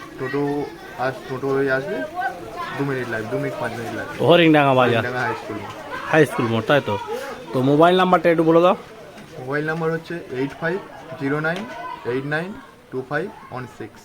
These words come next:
Speaker 2: তো এই নাম্বারে যোগাযোগ করলে সরাসরি তোমার সঙ্গে যোগাযোগ করতে হয়, তাই তো?
Speaker 1: হ্যাঁ, অবশ্যই।
Speaker 2: আচ্ছা, কি কি প্রোগ্রাম খাটা হয়?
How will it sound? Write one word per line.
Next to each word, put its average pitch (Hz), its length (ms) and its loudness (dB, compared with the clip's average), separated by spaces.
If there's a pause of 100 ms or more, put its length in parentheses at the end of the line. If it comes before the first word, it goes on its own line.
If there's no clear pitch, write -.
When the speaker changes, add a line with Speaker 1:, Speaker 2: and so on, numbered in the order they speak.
(320)
Speaker 2:
তো 135 60 0
এই 139 100 4
নাম্বারে 165 380 6
যোগাযোগ 165 320 6
করলে 170 220 6
সরাসরি 151 420 4
তোমার 151 220 2
সঙ্গে 139 240 0
যোগাযোগ 131 280 4
করতে - 200 -2
হয়, 123 140 2
তাই 151 180 4
তো? 110 180 -2
Speaker 1:
হ্যাঁ, 110 140 -10
অবশ্যই। 113 340 -6
Speaker 2:
আচ্ছা, 127 160 2
কি 208 220 4
কি 214 100 4
প্রোগ্রাম 185 380 6
খাটা 147 280 6
হয়? 98 180 0